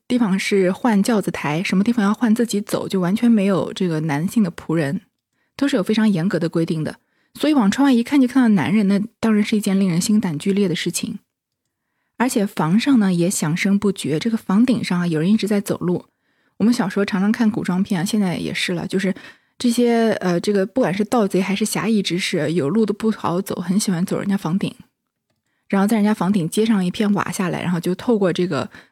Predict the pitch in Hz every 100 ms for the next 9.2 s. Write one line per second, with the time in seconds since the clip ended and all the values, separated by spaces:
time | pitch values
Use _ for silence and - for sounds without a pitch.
0 | - 165 147 143 - - 226 226 226 165
1 | 202 - - - 214 180 190 190 - 185
2 | - - 196 165 143 156 135 160 190 214
3 | 214 185 - - 143 - - - _ _
4 | 196 175 139 180 175 156 - _ _ -
5 | 156 196 185 - 220 196 165 160 - 156
6 | 202 185 185 208 170 - _ _ _ _
7 | _ _ _ 220 226 269 233 247 233 240
8 | 220 240 254 254 262 254 196 202 - 147
9 | 156